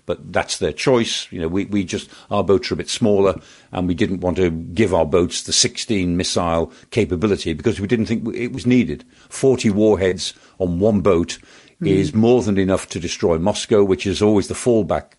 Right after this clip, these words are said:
Speaker 1: criteria. Whatever, whatever else they may be targeted on, as an independent deterrent, they're targeted on Moscow at the moment. Um, and wh-, whatever defenses Moscow may have,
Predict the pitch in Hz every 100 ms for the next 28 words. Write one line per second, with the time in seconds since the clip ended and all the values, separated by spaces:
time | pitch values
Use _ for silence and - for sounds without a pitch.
0 | _ - 82 - 87 85 90 98 117 120
1 | 104 117 110 113 104 110 98 95 98 107
2 | 101 85 73 71 80 87 - - - 101
3 | 87 113 117 - 110 101 90 90 - 80
4 | 82 85 - _ - 87 - 98 95 98
5 | 104 113 110 - 73 73 - - - 104
6 | 101 78 - - - - - - 95 95
7 | 95 - 101 98 101 80 - - - -
8 | 131 101 110 131 120 110 92 - 110 82
9 | 113 147 139 - 82 104 107 - 110 95
10 | 104 110 87 120 82 85